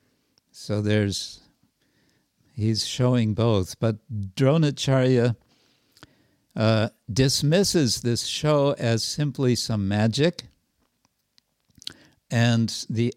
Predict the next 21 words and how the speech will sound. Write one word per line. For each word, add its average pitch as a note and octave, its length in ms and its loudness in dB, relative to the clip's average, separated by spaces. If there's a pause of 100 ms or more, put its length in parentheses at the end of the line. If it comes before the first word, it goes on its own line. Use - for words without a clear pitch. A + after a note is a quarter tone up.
effort D3+ 480 0
of A2 180 -2
Vyasa, A2 800 -2 (560)
uh, G#2+ 300 -2
to, G#2 760 -2 (440)
uh, B2 340 -14 (1080)
to - 180 -4
mitigate A2 760 0
between A#2 500 -6
the G#2+ 100 -4
two A2+ 260 -6
parties, G2 640 -6 (480)
uh, G2 280 -4 (100)
ultimately G#2 640 -4
fails, F#2+ 720 -6
and G2+ 160 -2
therefore F#2+ 460 0
the F#2+ 140 0
war G2+ 380 2
takes - 420 -6
place. D3 520 0